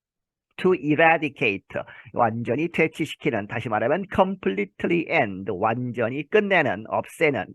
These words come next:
the disease, 그 질병을 완전히 없애는 마지막 단계는 어려울 것이다 하는 이야기죠. Weiss said the populations where guinea worms still exist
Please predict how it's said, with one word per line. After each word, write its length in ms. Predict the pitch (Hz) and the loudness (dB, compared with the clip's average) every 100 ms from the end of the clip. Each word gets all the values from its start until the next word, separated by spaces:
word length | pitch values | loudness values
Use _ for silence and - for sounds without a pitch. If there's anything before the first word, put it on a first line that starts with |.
| - - - - | -16 -16 -14 0
the 160 | 143 | 2
disease, 420 | 123 120 131 113 - | 2 0 0 0 -2
그 180 | 131 110 | -4 -2
질병을 680 | - 107 104 113 98 139 160 | 0 0 2 2 2 2 2
완전히 600 | 160 170 185 196 190 190 | 4 4 4 4 4 4
없애는 500 | 165 - 185 180 185 - - | 2 2 2 2 0 -8 -6
마지막 580 | 117 117 117 165 202 208 | 0 0 2 6 6 4
단계는 680 | - 156 151 120 104 123 170 | 2 2 2 -2 -2 -4 -6
어려울 320 | - 123 123 | -2 0 2
것이다 340 | 123 123 - 117 | 2 0 2 0
하는 300 | 120 107 92 | 0 -6 -8
이야기죠. 640 | 90 90 - 90 160 170 - _ - - 123 | -6 -6 -6 -6 0 0 -2 _ -20 -4 6
Weiss 400 | 156 185 196 196 | 8 8 6 0
said 540 | - - 277 131 120 | 0 4 4 4 2
the 120 | 127 - | -2 2
populations 920 | 160 - 139 143 156 151 110 104 127 | 2 2 0 2 0 -2 -8 -6 -4
where 440 | 131 190 147 123 | 2 4 4 2
guinea 340 | - 143 139 | 2 0 2
worms 540 | 139 127 165 113 95 110 | 0 0 0 0 -4 -12
still 300 | - 202 202 | 0 2 2
exist 800 | 180 165 143 208 139 - - | 0 -2 0 2 2 0 -12